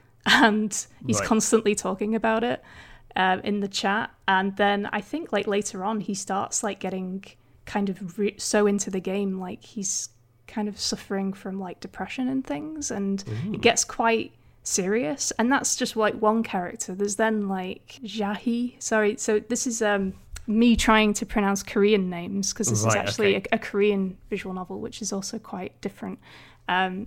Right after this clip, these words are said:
Speaker 1: Jahi is the, uh, female character that you can kind of befriend, and she is, like, very kind, very workaholic, works for one of the other guys in the group.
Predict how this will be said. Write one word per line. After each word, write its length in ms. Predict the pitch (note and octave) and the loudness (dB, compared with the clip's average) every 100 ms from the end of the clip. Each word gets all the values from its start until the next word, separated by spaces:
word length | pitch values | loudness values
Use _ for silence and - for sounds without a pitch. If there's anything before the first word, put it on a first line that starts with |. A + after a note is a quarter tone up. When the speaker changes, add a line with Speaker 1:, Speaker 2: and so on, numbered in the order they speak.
| - | -10
Speaker 1:
Jahi 560 | F3 G#3+ A3+ B3 A3+ | -4 -2 -2 -4 -2
is 300 | G#3 G3 - | 0 0 -2
the, 580 | - F#3+ F#3 F#3 F3+ G#3 - _ | -2 -2 -2 -4 -6 -10 -16 _
uh, 300 | F#3+ F3 F3 F3 _ | -10 -10 -10 -14 _
female 460 | - G#3+ G3+ F#3 F#3 - | -4 -2 -2 -4 -6 -8
character 460 | G3+ F#3 - - | -6 -6 -8 -8
that 160 | F#3 - | -8 -8
you 80 | G3+ | -8
can 200 | G#3 F3+ | -8 -8
kind 220 | G#3 F#3+ | -6 -8
of 80 | G3 | -8
befriend, 640 | F#3+ G3 F#3 F#3 A3 A3 - - - - - - | -8 -6 -4 -6 -8 -10 -14 -20 -20 -20 -16 -6
and 160 | G3 | -4
she 280 | G3 A#3+ A3+ | -2 0 2
is, 220 | A3 - | 2 2
like, 340 | F#3 F3+ - - | -2 -6 -8 -8
very 260 | G3+ G3 | -4 -2
kind, 680 | G3 - F#3+ F#3 F#3 F#3+ F#3 - | -2 -4 -2 -2 -2 -4 -6 -4
very 200 | G3 F#3+ | 0 0
workaholic, 960 | G3 F#3 - G3 G3+ F#3 F#3 - - - | 0 -4 -6 -6 -4 -4 -6 -10 -18 -4
works 280 | G#3+ G#3 - | 2 2 0
for 100 | - | -4
one 160 | G3+ G3 | 0 0
of 80 | F#3 | 0
the 120 | F#3+ | -4
other 140 | F#3+ | -4
guys 520 | F#3 F#3 F3+ F#3 - A#3+ | -4 -4 -4 -2 -2 -2
in 140 | G3+ | -6
the 80 | F3+ | -6
group. 400 | - F#3 A3 - | -6 -6 -6 -8